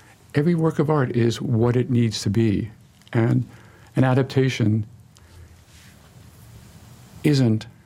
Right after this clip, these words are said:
necessarily a faithful adaptation of a novel. It can be, it can't be, but I also think that the more creative freedom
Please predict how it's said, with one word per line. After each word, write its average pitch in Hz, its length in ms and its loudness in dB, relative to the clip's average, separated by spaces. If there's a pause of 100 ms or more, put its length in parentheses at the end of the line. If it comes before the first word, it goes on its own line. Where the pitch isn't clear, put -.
(560)
necessarily 120 800 0 (140)
a 101 60 -2
faithful 113 420 0
adaptation 110 560 -2
of 101 100 0
a 110 60 0
novel. 107 480 -2 (1200)
It 107 100 -2
can 120 300 2
be, 120 160 2
it 117 80 -2
can't 117 320 0
be, 120 260 0 (180)
but 110 380 0
I 113 140 2
also 120 300 0
think 113 320 -2
that 117 260 0 (640)
the 123 100 0
more 117 220 2
creative 113 360 0
freedom 107 520 0